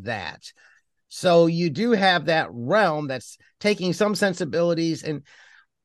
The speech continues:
I think that's neat to see how innovative things come out of going back to the original rules and saying, "How'd they do this? Why'd they do this?" and implementing them in different various ways.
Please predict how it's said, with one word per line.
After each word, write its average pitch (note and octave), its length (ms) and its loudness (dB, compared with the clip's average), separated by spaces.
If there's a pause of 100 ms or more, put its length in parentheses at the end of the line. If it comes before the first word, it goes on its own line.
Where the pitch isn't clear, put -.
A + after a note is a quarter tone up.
(100)
I B3+ 180 6
think B3+ 320 -2
that's F#3+ 380 0
neat G3+ 460 0
to D#3+ 100 -8
see F#3+ 180 -2
how F#3 200 4
innovative E3 600 -2
things C#3 300 -6
come C3+ 320 -4
out A3 440 4
of D3 200 -4
going D3 320 -2
back C3+ 280 -2
to C3+ 120 -8
the A#2+ 160 -6
original C3+ 640 -2
rules F3+ 480 4
and D#3 80 -6
saying, C#3+ 180 -4
"How'd G3+ 240 0
they F3+ 140 0
do E3+ 160 -4
this? F3+ 200 -2
Why'd D3 320 0
they D#3+ 160 0
do C#3+ 220 -4
this?" D#3+ 260 -2
and C#3+ 200 -8
implementing E3 600 -4
them C#3 140 -4
in C3 140 -6
different G#2+ 340 -8
various G2+ 420 -8
ways. D#3 560 0